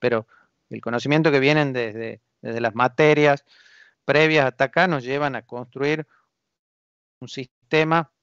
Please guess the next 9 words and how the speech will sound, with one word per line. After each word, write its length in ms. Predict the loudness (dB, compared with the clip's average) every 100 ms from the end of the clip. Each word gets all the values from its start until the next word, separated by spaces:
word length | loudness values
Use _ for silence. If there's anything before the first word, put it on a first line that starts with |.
| _ _ _
independiente, 1000 | -8 -6 -2 -2 0 0 -2 -2 -6 -6 _ _ _ _ _ _ _ _ _ _ _ _ _ _ _
eh, 380 | -12 -10 -8 -12 _ _
que 120 | -12 -6
se 160 | -4
ejecuta 480 | -2 -4 -4 -2 -2
en 80 | -2
un 100 | -6
solo 300 | -6 -6 -6
computador, 640 | -10 -12 -12 -10 -10 -14